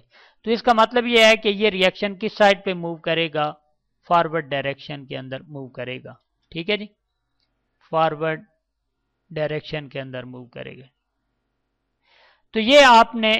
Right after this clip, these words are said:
यानी केसी की वैल्यू का फंक्शन देख लिया कि केसी की जो वैल्यू हमारे पास है, ठीक है जी, इससे हम अंदाजा यानी गेस कर सकते हैं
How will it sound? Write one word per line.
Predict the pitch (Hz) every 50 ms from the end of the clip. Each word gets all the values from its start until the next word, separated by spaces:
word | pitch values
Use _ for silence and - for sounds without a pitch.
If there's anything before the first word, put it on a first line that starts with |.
| 226 - - - _ 233
यानी | 185 185 190 202 190
केसी | - 226 226 220 - 240
की | 214 254 240
वैल्यू | 196 196 196 202 220 233
का | 214 233 220
फंक्शन | - - 208 202 190 - 233 233 220
देख | 180 185 180 170 -
लिया | 175 165 170 170 180
कि | 175 - _ 185 185 180
केसी | - _ - 220 233 233 - - 277 277
की | 226 - 254 247 208
जो | 196 233 226 185 147
वैल्यू | 151 170 180 202 208 247 269 262
हमारे | 220 190 170 160 156 160 160 -
पास | 160 156 160 165 - -
है, | 151 147 147 - _ _ _ _ _ _ _ _ _ _ _ -
ठीक | 180 202 196 240
है | 240
जी, | 208 240 - - _ -
इससे | 254 247 - - 302 294 262
हम | 240 226 226 233 - -
अंदाजा | 196 196 185 196 202 208 226 226 214 202 - 202
यानी | 185 180 190 190 190 160
गेस | 160 214 247 - -
कर | - 214 196 -
सकते | - 185 175 - _ - 170
हैं | 160 147 156